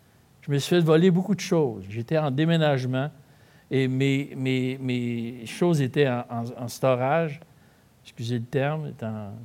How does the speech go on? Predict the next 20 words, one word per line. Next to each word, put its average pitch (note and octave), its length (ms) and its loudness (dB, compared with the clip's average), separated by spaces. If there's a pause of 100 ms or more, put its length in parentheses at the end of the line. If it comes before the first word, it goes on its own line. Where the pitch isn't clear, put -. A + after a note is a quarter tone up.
(680)
étaient A#2 180 -6
en B2+ 100 -4
storage. B2+ 680 -4 (540)
Et, E3+ 340 2 (220)
euh, A#2 420 -6 (180)
lorsque C#3+ 300 -2
je C#3 140 -2
suis - 80 0
allé C#3+ 200 4
les C#3+ 80 0
chercher, C3+ 400 -2
il C3+ 140 2
manquait A#2+ 300 -2
ça, G3 260 -2
il C3 100 -4
manquait A#2 280 -6
ça, E3 200 -6
il B2+ 120 -4
manquait A#2 260 -8
ça. - 180 -10